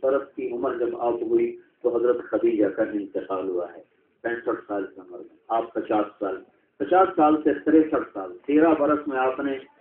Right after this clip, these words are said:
اس کے بعد دس شادیاں کی، تو یہ عمر نہیں ہوتی شوق کی شادیوں کی۔ یہ عمر اللہ کے امر کے ساتھ شادیاں ہوئی ہیں، تو اس میں بے شمار حکمتیں تھیں،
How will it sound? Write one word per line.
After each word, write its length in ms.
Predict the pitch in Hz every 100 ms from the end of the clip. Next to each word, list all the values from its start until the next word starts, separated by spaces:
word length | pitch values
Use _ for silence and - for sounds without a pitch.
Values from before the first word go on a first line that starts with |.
| _ -
اس 100 | 143 -
کے 80 | 131
بعد 260 | 127 131 - -
دس 260 | 165 - -
شادیاں 400 | 127 123 143 131
کی، 240 | 117 113
تو 140 | 107 135
یہ 200 | 135 165 156
عمر 220 | 139 156
نہیں 220 | - 180
ہوتی 320 | 147 - -
شوق 360 | - 123 120 120
کی 140 | 117
شادیوں 420 | - 110 110 107 101
کی۔ 320 | 104 101 - _ _ -
یہ 200 | 117 170 180
عمر 260 | 147 156 170 -
اللہ 240 | 139 147 151
کے 80 | 160 156 -
امر 280 | 139 170
کے 100 | - 151 -
ساتھ 160 | 120 -
شادیاں 420 | - 120 120 120
ہوئی 260 | 120 123 113
ہیں، 80 | 113
تو 60 | 123
اس 140 | 117
میں 120 | 117 110
بے 120 | 117 -
شمار 260 | - 110 107
حکمتیں 600 | 104 110 120 117 113 107
تھیں، 80 | -